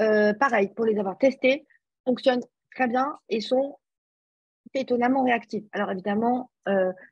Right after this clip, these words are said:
quand c'est la veille de la clôture des vœux, euh, il y a plus de temps d'attente. Mais,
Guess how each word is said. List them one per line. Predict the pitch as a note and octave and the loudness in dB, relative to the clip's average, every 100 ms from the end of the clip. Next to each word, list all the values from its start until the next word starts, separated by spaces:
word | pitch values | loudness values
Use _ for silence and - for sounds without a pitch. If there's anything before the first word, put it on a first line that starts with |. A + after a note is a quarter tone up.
| _ | _
quand | G#3+ G#3+ | -4 2
c'est | |
la | G#3+ G3 | 4 4
veille | A3+ | 2
de | G#3+ | 2
la | G3+ - | 0 0
clôture | - G#3 G3+ G3 | -2 -4 -4 -4
des | G3 | -4
vœux, | F3+ A#3 C4 C4 - _ | -2 0 2 0 -4 _
euh, | F3+ E3+ - B2+ | -4 -2 -4 -4
il | C#3+ | -6
y | |
a | - | -6
plus | - G#3+ | -8 -4
de | F#3+ | -2
temps | F#3+ G#3+ | 0 0
d'attente. | G#3 G#3 E3 D3+ _ _ _ | 0 -2 -10 -16 _ _ _
Mais, | A3 B3+ D4+ D#4 | -2 0 0 -4